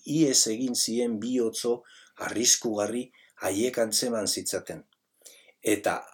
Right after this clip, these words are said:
hala joan ziren haien bila konpainia onean.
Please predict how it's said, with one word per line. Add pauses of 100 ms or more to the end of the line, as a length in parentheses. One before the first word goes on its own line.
(140)
hala
joan
ziren
haien
bila
konpainia
onean.